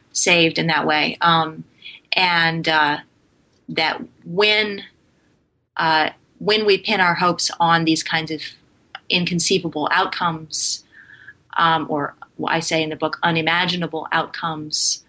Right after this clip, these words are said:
uh, then that's when we should consider hope as becoming a kind of faith. And the reason is that,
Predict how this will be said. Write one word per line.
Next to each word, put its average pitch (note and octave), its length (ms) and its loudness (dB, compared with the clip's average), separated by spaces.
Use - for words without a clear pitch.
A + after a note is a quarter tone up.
uh, D#3 320 2
then E3+ 320 0
that's F3 320 0
when E3 160 -4
we D#3+ 80 -2
should - 180 -6
consider D#3+ 380 -4
hope D#3+ 440 -4
as D#3 200 -2
becoming D#3+ 340 -2
a D3+ 60 -2
kind D#3 240 -4
of D3 80 -8
faith. D#3 420 0
And F3 140 -2
the F#3+ 80 2
reason G#3+ 460 4
is E3 180 -2
that, D#3+ 260 -2